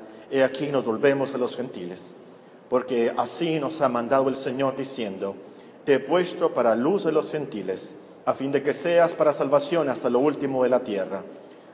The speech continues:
Los gentiles, oyendo esto, se regocijaban y glorificaban la palabra del Señor,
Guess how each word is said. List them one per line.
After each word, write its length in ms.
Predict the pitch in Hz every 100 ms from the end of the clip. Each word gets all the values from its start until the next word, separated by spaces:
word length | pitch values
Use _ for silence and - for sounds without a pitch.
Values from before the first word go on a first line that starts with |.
| - -
Los 200 | 139 160
gentiles, 500 | 233 220 151 143 139
oyendo 460 | 113 135 143 160 117
esto, 340 | - - 101 - - -
se 160 | - 143
regocijaban 880 | 127 127 131 127 190 156 95 - - - - -
y 80 |
glorificaban 640 | 147 147 143 147 190 208 156
la 100 | 123
palabra 380 | 131 135 131 113
del 120 | 110
Señor, 440 | - 113 110 107